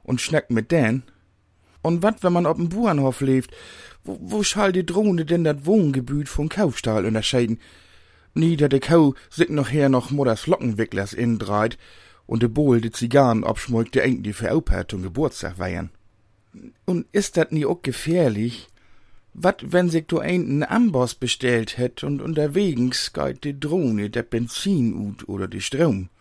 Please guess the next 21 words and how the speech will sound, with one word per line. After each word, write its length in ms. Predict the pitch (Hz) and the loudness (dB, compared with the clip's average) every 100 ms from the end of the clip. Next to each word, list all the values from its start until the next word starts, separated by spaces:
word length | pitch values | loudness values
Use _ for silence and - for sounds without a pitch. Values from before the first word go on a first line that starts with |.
| _ _ | _ _
oder 240 | - - - | -16 -14 -8
so? 240 | 95 87 - _ _ _ _ _ _ _ _ - - - - | -8 -8 -12 _ _ _ _ _ _ _ _ -20 -20 -20 -20
Wenn 400 | 220 - 156 156 | -20 -6 -2 0
so'n 240 | 147 151 - | 0 -2 0
Amboss 480 | 185 143 139 139 | 0 4 2 2
ob'n 220 | 151 165 165 | -6 -6 -4
Kopf 260 | 180 170 | -4 -4
kriegst, 340 | - 196 - - - - _ _ _ _ _ | -2 -2 -2 -10 -20 -20 _ _ _ _ _
dann 160 | - 170 | -12 -10
ist 180 | 165 180 | -8 -4
der 60 | |
Dach 240 | 165 170 - | 0 0 0
versaut, 680 | 180 170 170 117 - - 143 | 0 6 6 6 2 -8 -6
einerlei, 540 | 131 139 143 139 139 - _ _ - | 0 4 6 6 6 -2 _ _ -8
wat 220 | 123 127 | -6 -2
du 120 | 123 | 0
an 140 | 120 123 | 2 0
Drohne 380 | 127 135 143 | 2 2 2
anhang 360 | 135 151 151 147 | 0 0 0 -2
oder 200 | 147 151 | 0 2
nie. 300 | 151 110 90 | 4 2 0